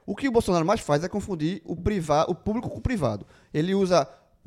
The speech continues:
é, é, a, a rede social dele pra f-, falar um monte de besteira dizendo que é rede pessoal, que é privada, que é dele. Não, ele é presidente da República, ele, ele tem que, ele, ele, quando ele bota alguma coisa ali, é o Brasil, é a, a,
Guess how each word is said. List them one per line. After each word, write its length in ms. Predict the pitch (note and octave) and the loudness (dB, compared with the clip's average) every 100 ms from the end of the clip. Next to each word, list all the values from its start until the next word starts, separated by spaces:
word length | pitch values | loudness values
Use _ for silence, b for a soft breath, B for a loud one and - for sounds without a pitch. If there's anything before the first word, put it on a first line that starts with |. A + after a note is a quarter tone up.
| - | -8
é, 440 | B2 B2+ B2 A2+ | -4 -2 -2 -2
é, 40 | C#3 | 2
a, 300 | C#3+ D3 C#3+ | 2 4 2
a 20 | |
rede 200 | D3+ F#3 | 2 0
social 320 | G3 - E3 | -6 -2 -2
dele 360 | C#3+ C#3 B2+ A2+ _ _ _ _ _ | -2 -4 -4 -8 _ _ _ _ _
pra 120 | D3+ | 0
f-, 120 | D3 - - - A#2 | 0 -4 -20 -14 -8
falar 200 | C3+ E3 | 2 4
um 40 | D#3+ | 4
monte 120 | E3 | 2
de 60 | |
besteira 580 | E3+ F#3+ - F#3 A3 D4+ - _ _ _ _ _ _ _ _ _ - | 2 0 4 6 6 4 -4 _ _ _ _ _ _ _ _ _ -10
dizendo 220 | C#3 F3 | 0 0
que 80 | F#3 | 6
é 40 | F#3 | 4
rede 140 | F3+ - | 4 2
pessoal, 340 | F#3 - F#3+ | 0 4 2
que 260 | G3 - F3 | 2 -4 -2
é 20 | |
privada, 400 | E3 A3 D3+ A#2+ | 0 2 2 2
que 80 | - | 0
é 60 | |
dele. 400 | F#3+ C#3+ C3 G#2 - | 2 2 2 0 -6
Não, 360 | C4+ E3 E3 - | 2 2 2 -2
ele 160 | - A3 | 0 0
é 20 | |
presidente 240 | A#3 G3+ | 0 -2
da 60 | A3+ | -2
República, 400 | A#3+ D#3+ D#3+ D3+ | 0 2 0 0
ele, 120 | D3 C#3 | -2 -2
ele 120 | D#3+ | -4
tem 160 | E3+ | -4
que, 120 | F#3 - | -4 -2
ele, 200 | E3 E3 | -2 0
ele, 240 | C#3+ D3+ E3+ | -2 -2 -2
quando 200 | F#3 G3+ | -2 -2
ele 100 | F3+ | 0
bota 280 | D#3 D3+ | 0 0
alguma 160 | C3+ C#3 | -2 -6
coisa 220 | - C3 | -4 -2
ali, 160 | B2+ D#3+ | -2 -2
é 120 | D#3+ | 0
o 60 | F3 | 0
Brasil, 640 | E3+ G3 D#3 C3 D#3 G#3 A#3 | 2 2 2 -4 -4 0 4
é 60 | |
a, 20 | D#3 | 4
a, 320 | - C#3 | 2 -2